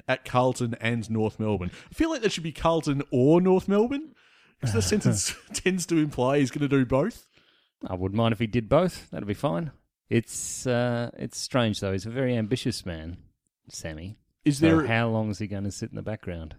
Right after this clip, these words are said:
Speaker 1: Well, is there a succession plan, as per rumour around the Hawthorn Football
Speaker 2: Mind you,
Speaker 1: Club?
Speaker 2: he's fairly young, and so is Clarko, so you wouldn't think they'd both be that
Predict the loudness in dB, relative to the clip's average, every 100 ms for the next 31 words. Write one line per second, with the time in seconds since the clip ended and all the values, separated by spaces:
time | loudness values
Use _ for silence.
0 | _ -8 2 6 8 6 4 0 2 2
1 | 0 -2 -4 -4 -4 -8 -6 -8 -10 -18
2 | _ _ _ _ -6 -6 -2 0 2 0
3 | 0 0 -2 -4 -4 -6 -6 -8 -8 -6
4 | 0 2 4 2 2 4 4 4 2 0
5 | -2 0 2 2 0 -2 -2 -6 -12 -10
6 | -8 -6 -10 _ _ _ _ _ _ _
7 | 0 0 0 -4 -4 0 0 0 -4 -4
8 | -6